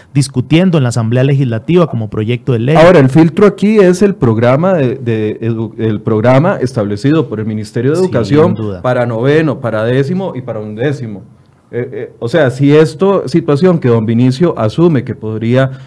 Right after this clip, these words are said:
Speaker 2: su-, eh, suceder, se diera, es porque están mal diseñados
Speaker 1: Michael,
Speaker 2: los programas.
Speaker 1: la responsabilidad
Speaker 2: Porque, a ver,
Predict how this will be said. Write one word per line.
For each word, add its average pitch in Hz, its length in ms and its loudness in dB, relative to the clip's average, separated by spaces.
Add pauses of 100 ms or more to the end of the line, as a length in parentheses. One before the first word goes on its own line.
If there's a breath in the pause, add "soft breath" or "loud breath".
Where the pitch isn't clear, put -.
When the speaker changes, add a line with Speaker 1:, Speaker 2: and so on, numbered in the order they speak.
(140 loud breath)
Speaker 2:
su-, 139 320 -2
eh, 117 340 4
suceder, 120 800 2 (220)
se 117 240 -2
diera, 131 400 4
es 131 240 0
porque 165 240 -6
están 120 260 -2
mal 143 180 2
diseñados 156 440 2
Speaker 1:
Michael, 165 180 6
Speaker 2:
los 147 80 0
programas. 151 460 0
Speaker 1:
la 156 100 4
responsabilidad 143 920 2
Speaker 2:
Porque, 175 120 6
a 185 120 4
ver, 214 100 -6